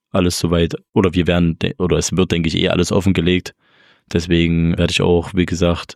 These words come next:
Rede und Antwort stehen zu allen Themen, zu jeglichen Fragen, auch wenn's un-, unangenehme Fragen sind. Damit habe ich kein Problem und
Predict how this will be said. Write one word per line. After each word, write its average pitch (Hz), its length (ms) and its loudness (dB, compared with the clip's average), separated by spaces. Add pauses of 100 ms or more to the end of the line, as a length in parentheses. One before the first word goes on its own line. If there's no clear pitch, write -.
(600)
Rede 90 220 2
und 85 100 2
Antwort 92 320 0
stehen 90 260 0
zu - 120 -2
allen 90 240 2
Themen, 92 280 0
zu 85 180 -2
jeglichen 85 560 -2
Fragen, 90 380 0
auch 87 200 0
wenn's 85 180 0
un-, 101 160 2
unangenehme 92 720 0
Fragen 90 320 0
sind. 90 240 0 (680)
Damit 82 240 0
habe 85 120 0
ich - 80 -2
kein 85 180 0
Problem 87 480 2
und 82 380 2